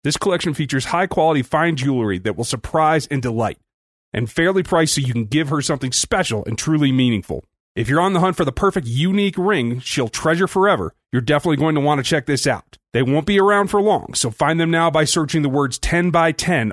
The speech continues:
only at Blue Nile dot com. BetOnline is the fastest and easiest way to bet on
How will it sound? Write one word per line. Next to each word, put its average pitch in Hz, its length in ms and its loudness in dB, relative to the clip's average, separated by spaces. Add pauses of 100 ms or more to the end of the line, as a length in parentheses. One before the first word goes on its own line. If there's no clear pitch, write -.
only 160 340 2
at 113 100 -4
Blue 143 200 0
Nile 131 300 0
dot 113 260 -2
com. 113 400 -4 (760)
BetOnline 175 420 2
is 151 100 0
the 135 60 -4
fastest 180 480 0
and 139 180 -2
easiest 185 360 -2
way 156 140 2
to 131 80 0
bet 135 180 0
on 127 140 0